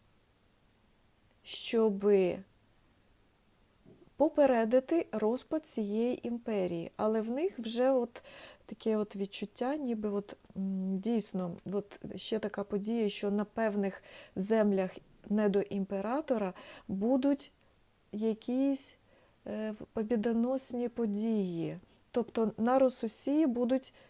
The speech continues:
перемоги, але іншими людьми. Тобто я, м, думаю, що це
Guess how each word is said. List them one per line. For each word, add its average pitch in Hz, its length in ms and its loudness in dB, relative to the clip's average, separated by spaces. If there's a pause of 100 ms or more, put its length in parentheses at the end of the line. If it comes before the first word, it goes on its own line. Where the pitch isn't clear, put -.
(140)
перемоги, 254 800 6 (100)
але 220 680 0 (140)
іншими 254 600 0
людьми. 226 440 0
Тобто 202 260 -6
я, 220 280 0 (180)
м, 190 300 -4
думаю, 262 380 -4
що 214 160 -6
це 233 300 -6